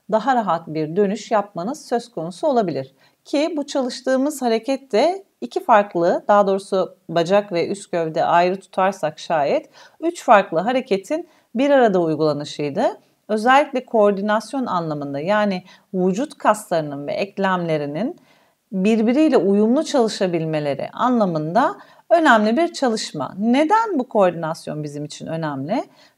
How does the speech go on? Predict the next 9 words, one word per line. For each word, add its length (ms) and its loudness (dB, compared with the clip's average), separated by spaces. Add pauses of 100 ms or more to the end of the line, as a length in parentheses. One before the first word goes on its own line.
Biz 220 2
vücutta 500 -2
bir 120 0
hareketi 480 -2
yaparken 580 0
bir 100 -4
eklemde 800 -4 (380)
birçok 460 -2
farklı 800 2